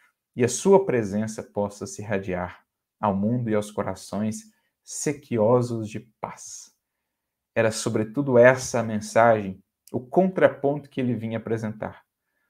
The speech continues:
Para um mundo que até então conhecia reis poderosos, impérios grandiosos, mas sanguinolentos,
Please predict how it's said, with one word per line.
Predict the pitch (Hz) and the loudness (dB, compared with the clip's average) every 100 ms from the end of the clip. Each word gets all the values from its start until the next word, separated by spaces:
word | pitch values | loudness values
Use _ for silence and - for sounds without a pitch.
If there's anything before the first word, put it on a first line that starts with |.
| _ _ _ _ _ _ _ - | _ _ _ _ _ _ _ 6
Para | 135 | 6
um | 143 | 6
mundo | 135 156 151 | 4 2 0
que | - | 2
até | 131 143 | 2 2
então | 135 135 156 | 0 0 0
conhecia | - 143 131 - 143 147 | 0 -2 -2 -2 4 6
reis | 120 139 151 135 - - | 6 4 4 4 -2 -8
poderosos, | - 139 131 135 160 170 156 120 104 107 | 0 4 6 10 12 12 10 6 -4 -6
impérios | 123 123 147 160 131 | -8 2 4 4 2
grandiosos, | 123 139 127 131 170 147 110 | -4 -4 -2 2 2 0 -4
mas | 127 131 | -8 -8
sanguinolentos, | - - 151 139 127 120 139 170 _ _ - | -10 -12 -8 -8 -8 -8 -10 -14 _ _ -20